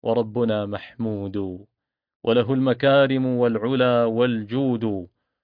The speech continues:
ثم الصلاة على النبي محمد ما ناح قمري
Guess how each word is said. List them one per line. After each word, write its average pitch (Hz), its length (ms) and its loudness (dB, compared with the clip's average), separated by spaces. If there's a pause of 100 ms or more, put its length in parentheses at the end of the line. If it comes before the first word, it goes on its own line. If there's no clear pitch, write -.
(180)
ثم 127 180 0
الصلاة 131 540 4
على 123 320 2
النبي 113 580 0
محمد 107 960 -2 (480)
ما 120 260 4
ناح 135 320 2
قمري 113 640 -2